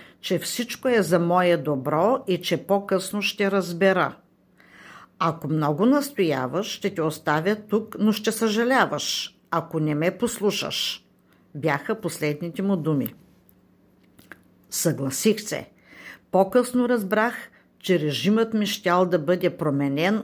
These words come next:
от лек на строг, а те са четири: лек, общ, строг, усилено строг. Ако продължавах да не работя в събота,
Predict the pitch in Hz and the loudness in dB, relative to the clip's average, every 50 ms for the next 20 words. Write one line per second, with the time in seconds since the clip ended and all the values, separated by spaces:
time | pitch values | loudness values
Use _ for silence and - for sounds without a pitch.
0 | - - 165 160 - - 156 151 170 170 - - 165 143 135 - - - - 185 | 0 -2 -2 -2 -2 -2 2 2 2 2 0 -2 -4 -4 -4 -6 -10 -4 0 2
1 | 208 247 247 - - - _ - - - - - _ - 175 170 175 175 180 175 | 2 2 0 -6 -18 -20 _ -20 -20 -20 -20 -18 _ -4 -4 -2 2 2 0 0
2 | - 220 202 208 - - 214 196 208 - 165 147 127 147 123 - _ _ - 156 | 2 -2 -4 -4 0 2 2 2 2 0 -2 -2 -2 -4 -10 -12 _ _ -8 -6
3 | 156 151 165 214 220 - - - - - _ _ _ _ _ _ _ _ - 165 | 0 2 2 0 0 -2 -14 -20 -20 -20 _ _ _ _ _ _ _ _ 0 2
4 | 180 208 208 - - - - - _ - _ _ _ _ - - - - - 180 | 2 2 2 -2 -10 -10 -12 -12 _ -20 _ _ _ _ -16 -16 -14 -6 0 2
5 | 190 208 202 - - - - _ - 202 196 - - - 240 214 196 165 160 156 | 2 2 0 -2 -18 -20 -20 _ -8 -6 -4 -2 2 4 4 4 4 2 0 -2
6 | 156 - - - - - - _ _ - _ _ _ _ _ _ _ _ _ - | -4 -4 -8 -10 -10 -10 -12 _ _ -20 _ _ _ _ _ _ _ _ _ -20
7 | - - - - - - 185 - - 160 151 170 175 156 156 151 156 139 147 214 | -20 -20 -20 -14 -4 -2 -2 -2 -2 -6 -2 -2 0 2 2 2 2 2 2 2
8 | 233 254 262 262 233 208 214 202 185 170 160 156 147 143 165 175 185 185 170 147 | 2 4 2 2 2 2 0 0 2 2 2 0 0 2 2 0 2 2 -2 -4
9 | - - - - 160 170 196 202 208 - 247 262 269 | -4 -4 -4 -2 -2 -2 -2 -4 -2 0 0 0 0